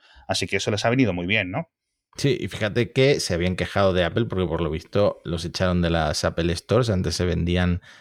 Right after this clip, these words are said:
Speaker 2: Tiles en las
Speaker 1: Cierto.
Speaker 2: Apple Store y ahora no se venden. Eh, entonces acusaron a Apple un poco ahí de anticompetitiva, pero al final les ha venido bien porque ahora el ecosistema
Speaker 1: Hmm.
Speaker 2: está creciendo, como ya ha pasado con Samsung, etcétera, pues mucha más
Speaker 1: Sí.
Speaker 2: gente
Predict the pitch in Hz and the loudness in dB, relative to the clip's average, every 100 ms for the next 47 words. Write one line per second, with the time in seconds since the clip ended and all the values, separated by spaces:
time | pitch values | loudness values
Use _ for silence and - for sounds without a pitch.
0 | _ - 95 92 - 92 90 117 87 98 | _ -2 0 0 -2 -2 0 2 2 0
1 | 92 - 104 107 - 90 92 92 95 95 | -2 -2 -2 0 0 -2 0 0 2 0
2 | - 95 92 107 131 147 - - - - | 0 2 4 4 4 2 -4 -20 -20 -20
3 | - 113 107 98 95 92 92 92 90 87 | -2 4 6 6 6 4 4 4 4 2
4 | 92 90 85 90 - 87 87 87 82 92 | 2 0 -2 -4 -2 0 2 0 0 0
5 | 92 90 90 85 85 85 87 90 87 87 | 2 0 0 -2 0 2 2 2 0 -2
6 | 85 87 87 87 85 85 90 104 123 92 | -2 0 0 -2 -2 -2 2 4 4 2
7 | 87 85 85 95 101 101 95 92 92 90 | 2 0 2 2 2 2 2 4 2 2
8 | 90 92 104 113 92 85 92 87 82 85 | 4 4 4 2 2 2 2 0 -2 -4
9 | 80 - 90 101 131 - - - 92 95 | -6 0 2 4 2 -2 -18 -2 -2 2
10 | 104 101 92 - 107 104 110 135 - - | 0 2 -2 2 4 6 6 6 4 -4
11 | 65 67 80 - 78 73 - 78 78 80 | -6 -4 -6 -8 -6 -6 -6 -6 -4 -4
12 | - 87 87 - 87 80 85 87 113 107 | -2 -2 -2 -2 -2 -2 -2 0 2 2
13 | 90 90 - 82 82 101 87 87 117 | 2 -2 -2 -2 0 0 0 0 0